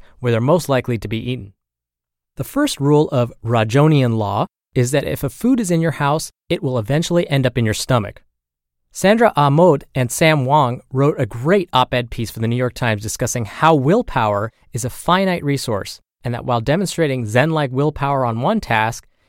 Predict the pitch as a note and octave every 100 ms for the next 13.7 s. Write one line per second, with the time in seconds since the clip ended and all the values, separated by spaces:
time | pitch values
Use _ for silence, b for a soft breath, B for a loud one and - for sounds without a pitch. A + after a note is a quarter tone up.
0 | - B2 A#2 B2 - - A#3+ - D3+ B2+
1 | G#2+ G#2+ G#2 G2+ - B2 A#2+ B2 D3 C#3+
2 | A#2 F3 G3+ D3 B2+ A#2+ A2+ - B2 G#2+
3 | G#2 - - G3 A3 D#3+ B2 A2+ B2 A2
4 | A#2+ - A2 A2+ - - C3 B2+ - C3
5 | C3+ C3 E3+ D#3 - C#3 B2 A#2 A#2+ -
6 | C#3 B2+ B2+ B2 F3 C#3+ - A2 - -
7 | - _ _ _ _ _ _ _ - B3+
8 | C#4 - E3 D3+ - C3 A#2+ A#2+ G#2+ A#2
9 | A#2 G#2+ A#2+ A2+ G#2 B2 E3 D#3 B2+ -
10 | - A#2+ A#2+ A2+ G#2+ G#2+ G2+ - D3+ A#2+
11 | G#2+ - _ _ - F#3 - - F3 -
12 | A2 F#2+ - _ _ - D3+ C#3 C3+ -
13 | - G3+ B3+ - G#2+ G#2+